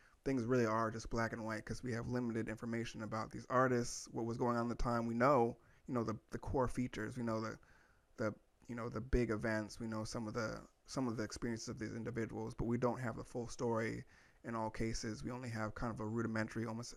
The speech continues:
elementary education about it. So when you have that, you know, things are a lot more simplified, and, you know, you can only approach that from so many angles. Um, you can assume some, you can, you know, kind of, uh,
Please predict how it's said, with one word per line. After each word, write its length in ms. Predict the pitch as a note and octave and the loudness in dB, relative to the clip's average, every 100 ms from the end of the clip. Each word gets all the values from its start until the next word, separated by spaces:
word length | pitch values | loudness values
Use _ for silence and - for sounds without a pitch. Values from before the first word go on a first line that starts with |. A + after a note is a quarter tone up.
| - | 2
elementary 680 | A#2 G#2+ A2 A2+ - - A#2+ | 4 4 2 0 -2 -2 -2
education 500 | A#2+ - A2+ - A2+ | -6 -6 -6 -6 -6
about 260 | A2+ A#2 | -6 -6
it. 120 | A2 | -6
So 320 | - B2 A#2 - - - - | -6 -6 -6 -10 -20 -20 -6
when 120 | B2+ | 0
you 60 | A#2 | 4
have 260 | C3 C3+ | 4 4
that, 260 | A2+ A2 A2 A#2 | 4 0 -2 -6
you 60 | |
know, 120 | A2+ | -8
things 320 | A2+ B2 A#2+ A2+ | -2 0 0 0
are 120 | A2 | -2
a 60 | |
lot 240 | A2+ A2+ A#2 | -2 -2 -4
more 140 | A#2+ | -8
simplified, 720 | B2 A#2+ A#2+ A#2 A#2+ A2+ A2+ - _ - - - _ _ - | -6 -4 -4 -6 -8 -8 -8 -12 _ -20 -20 -20 _ _ -6
and, 440 | G#2+ G#2+ G#2+ - - | -4 -4 -8 -10 -10
you 80 | A#2 | -6
know, 100 | A2+ | -6
you 120 | A#2 | -6
can 280 | - A#2+ A#2 | -8 -8 -6
only 280 | A#2 A#2 A#2+ | -4 -4 -2
approach 340 | - A#2+ A2+ | 0 0 0
that 180 | A#2 - | -4 -4
from 220 | A#2 A2 | -8 -8
so 200 | - C3 | -2 0
many 160 | A#2+ A#2 | 2 0
angles. 800 | A#2 A#2 A2+ A2+ A2+ - - - C3 | 0 0 -2 -2 -4 -8 -12 -14 -12
Um, 180 | A#2 | -10
you 60 | A#2+ | -10
can 180 | - A#3+ | -10 -8
assume 340 | - C#3 B2+ | -4 -2 -2
some, 480 | A#2+ B2 A2 A2+ A2 - - - - _ - | -2 0 0 0 -4 -12 -20 -20 -20 _ -16
you 80 | - | -12
can, 340 | - A#2 A2+ | -8 -8 -8
you 80 | A#2 | -10
know, 120 | A2+ - | -12 -8
kind 240 | A#2 A2 | -4 -4
of, 240 | A2+ A2+ - | -6 -8 -6
uh, 260 | A2+ A2+ | -6 -6